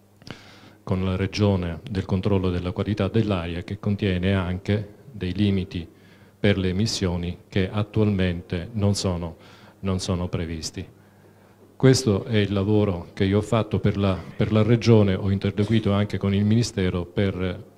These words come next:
mm, valutare la possibilità di incrementare il numero di ambulanze del servizio centodiciotto,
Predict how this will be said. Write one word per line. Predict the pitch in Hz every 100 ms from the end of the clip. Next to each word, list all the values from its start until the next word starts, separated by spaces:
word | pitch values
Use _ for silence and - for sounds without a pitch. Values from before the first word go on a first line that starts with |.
| - 110
mm, | 95 92 87 85
valutare | 101 98 101 107 110 95 90
la | 95
possibilità | 101 - 98 104 104 113 101
di | 92 98
incrementare | 101 - 101 101 104 90 87
il | 90
numero | 107 95 87
di | 95
ambulanze | 92 95 98 95 98 -
del | 92 85
servizio | - 87 101 - 90
centodiciotto, | - 95 92 87 92 - 82 - 117